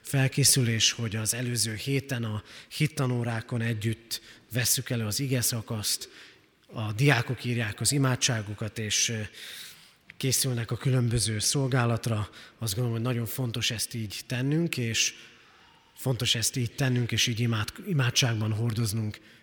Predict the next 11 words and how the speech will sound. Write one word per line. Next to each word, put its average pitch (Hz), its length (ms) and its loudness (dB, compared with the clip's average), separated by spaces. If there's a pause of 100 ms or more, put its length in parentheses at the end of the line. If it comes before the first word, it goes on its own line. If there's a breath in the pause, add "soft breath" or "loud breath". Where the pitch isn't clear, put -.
(120 loud breath)
minden 120 540 2
istentiszteletet, 113 960 0
minden 113 300 0
istentiszteletre 107 840 -4
való 104 280 -6
készülést. 104 600 -4 (320 loud breath)
Köszönöm 117 400 2
tehát 107 220 -2
a 113 40 -2
tizedik 107 680 0
D-osztályosok 104 880 0